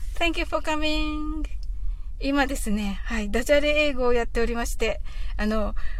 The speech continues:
オーサムと、あの、素晴らしい、あ、こんにちは。えっと、えー、オーサムと、あの、オーサムっ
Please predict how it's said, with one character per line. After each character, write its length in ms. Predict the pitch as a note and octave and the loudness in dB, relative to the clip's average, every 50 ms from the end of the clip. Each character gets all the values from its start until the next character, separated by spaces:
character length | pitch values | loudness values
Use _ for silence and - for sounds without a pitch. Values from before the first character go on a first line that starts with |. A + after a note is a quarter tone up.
| - - - | 0 4 6
オ 240 | D4 D#4 D4+ C#4+ | 6 8 8 6
ー 40 | B3+ | 4
サ 280 | - - - - G#3+ A3 | 2 2 2 2 4 4
ム 140 | A#3+ C4 - - - - - - | 2 2 0 -2 0 0 0 2
と、 340 | - G#3 G3 F3+ E3 - - - - - - - | 2 2 2 2 0 -2 -4 -4 -4 -4 -2 -2
あ 120 | G3 G3 | 0 0
の、 100 | G3+ G#3+ | 0 0
素 180 | G#3 - - A#3 | -2 -2 -2 0
晴 160 | A#3 B3+ B3 C4+ | 0 2 2 2
ら 80 | C4+ C#4+ | 0 0
し 380 | - - - D4 D4 C#4 B3+ | 0 0 0 0 2 2 0
い、 60 | A3 - | 0 0
あ、 100 | - - - - - - - | 0 -2 -2 -2 -2 -2 0
こ 60 | C4 | 2
ん 80 | B3+ D4+ | 2 2
に 100 | C#4 - | 2 2
ち 140 | - D4+ | 0 0
は。 640 | C#4+ C#4 C4+ C4+ C4+ C4+ C4+ C4+ C4+ C4+ C4 C4 - - - - - - - - - - - - - - | 0 0 2 2 2 2 2 2 0 0 -2 -2 -2 -4 -4 -2 -2 -2 -2 -2 -2 -2 -2 -2 -2 0
え 140 | A#3 A3 G#3 | 0 0 0
っ 60 | - - | -2 -2
と、 400 | - G#3 G3 G3 F#3 F#3 F#3 - - - - - - - - - - - - | -2 -2 -2 -2 -2 -2 -2 -2 -2 -2 -2 -2 -4 -4 -4 -2 -2 0 0
え 640 | A3 G#3 G#3 G3+ G3 G3 F#3+ F#3+ F#3+ F#3 F3 - - - - - | 0 0 0 -2 -2 -2 -2 -4 -4 -4 -4 -4 -4 -2 0 2
ー、 40 | |
オ 200 | C4 C#4 C#4 C4+ | 2 2 4 2
ー 20 | A#3+ | 2
サ 280 | - - - - A3+ | 0 0 0 0 2
ム 160 | G#3+ A#3 A#3+ - - - - - - | 2 2 2 2 0 0 0 0 2
と、 320 | - G#3+ G3+ F3+ - - - - - - - - - - - | 4 4 4 4 2 0 -2 -2 -4 -4 -4 -4 -4 -2 -2
あ 100 | G3 F#3+ | -2 0
の、 300 | F#3 F3+ F3+ E3+ - - - - - | 0 0 -2 -2 -4 -6 0 4 6
オ 180 | C#4+ D4+ D4+ | 6 6 6
ー 60 | C#4+ A3+ | 4 2
サ 340 | - - - G3+ F#3 F3 | 0 0 0 0 0 0
ム 80 | E3+ | -2
っ 20 | F3+ | -2